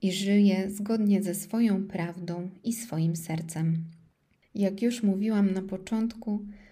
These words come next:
chciałabym tutaj w najprostszy sposób przekazywać Wam moją wiedzę popartą moim doświadczeniem.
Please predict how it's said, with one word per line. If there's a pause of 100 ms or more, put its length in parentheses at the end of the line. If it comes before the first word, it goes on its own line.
(160)
chciałabym
tutaj
w
najprostszy
sposób
przekazywać
Wam
moją
wiedzę (420)
popartą
moim
doświadczeniem.